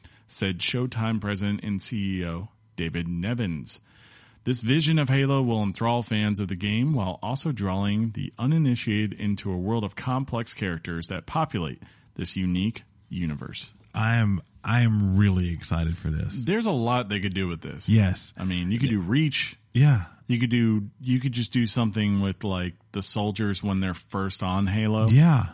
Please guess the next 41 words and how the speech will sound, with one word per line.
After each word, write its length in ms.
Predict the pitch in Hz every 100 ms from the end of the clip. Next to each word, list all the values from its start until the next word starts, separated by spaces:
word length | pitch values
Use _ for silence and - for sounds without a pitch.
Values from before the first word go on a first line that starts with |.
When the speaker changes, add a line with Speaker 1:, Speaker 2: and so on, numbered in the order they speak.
| -
Speaker 1:
You 120 | - 104
know, 220 | 98 98
and 140 | 95
just 160 | 98 -
showing 320 | 110 101 98
the 60 | 90
hardship 480 | 98 95 - 95
there. 220 | - 95 98
And 100 | 95
then, 140 | 92
like, 160 | 107 139
Speaker 2:
Yeah. 60 |
Speaker 1:
every 120 | 104 98
now 160 | 92
and 80 | 98
then 160 | 92 90
Master 320 | 92 92 98
Chief 200 | - 90
just 160 | 90
shows 300 | - 95 92
up 200 | 95 87 90
wrecking 560 | 82 90 92 98 92
fools. 460 | 85 98 101 101 101 _ _ - - -
Speaker 2:
I 60 |
mean, 280 | 123 117 101 - - -
the 140 | 110
co-, 280 | - - 120 -
the 300 | 110 101 113
Covenant, 560 | - 123 123 143 139 -
the, 300 | 98 80 - - - - -
we're 160 | 143 190
in, 160 | 135
we're 160 | 139 196
in 60 | 175
a 60 |
place 640 | 120 - 139 143 - - - - - -
to 100 | -
where 160 | 123 123
if 100 | 104
you 100 | 110
put, 240 | 104 143